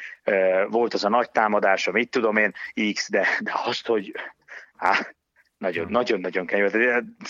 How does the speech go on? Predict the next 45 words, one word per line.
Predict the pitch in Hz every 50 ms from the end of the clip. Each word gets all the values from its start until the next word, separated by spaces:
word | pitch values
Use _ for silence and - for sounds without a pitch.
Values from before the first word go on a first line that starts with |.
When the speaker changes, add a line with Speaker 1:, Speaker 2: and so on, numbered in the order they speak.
| - - - - - - - -
Speaker 1:
Elképesztő | - 127 127 - 131 - - 110 - - 120
volt. | 117 123 120 131 117 - - - - - - 123 123 123
Most | 131 143 147 143 -
volt | - 117 113 110 -
első | 131 127 123 110 - - 110
alkalom, | 113 113 110 - - 117 104 104 98 101
hogy | 107 104
a | 107 107
feleségem | - - 117 107 104 - - 110 95 101 101 110
leült | 107 104 101 98 92 92
velem, | 98 95 98 98
és | 92 95
megnézett | 101 98 95 98 92 87 90 87 90 82 _ -
egy | 98 85 87
ilyen | 92 87 87 87
versenyt, | 87 85 87 - - - 110 113 117 117 - - - - - - - -
és | - - - -
hát | 143 135
próbáltam | - 135 147 135 123 113 107 110 107
nekik | 110 107 - 104 -
fölvezetni, | - 123 120 117 113 110 101 107 98 - - 104
hogy | 98
ez | 104 98
mennyire | 107 120 110 - 107 107 98 90
fontos, | - - 110 95 101 - - 117 - -
és | - -
mondtam, | - 113 98 - 110
hogy | 104 95 -
figyelj, | - 120 120
ez | 107 127
olyan, | 127 110 120 98 92
mintha | 98 104 95 - 107 - - - - -
egy | - 120 117 104 -
napra, | - 95 95 - - - 120 107 - - - -
egy | - 147 147
napba | 143 135 113 101 123
besűrítenéd | 113 123 120 - - 120 110 107 107 - 110 107 104 104
a | 101
Tour | - - 104 104
de | 90 101 90
France. | - - 92 87 87 -
Tehát, | - 104 95 98
hogy | - 104 107
ez | 107 107
a, | 117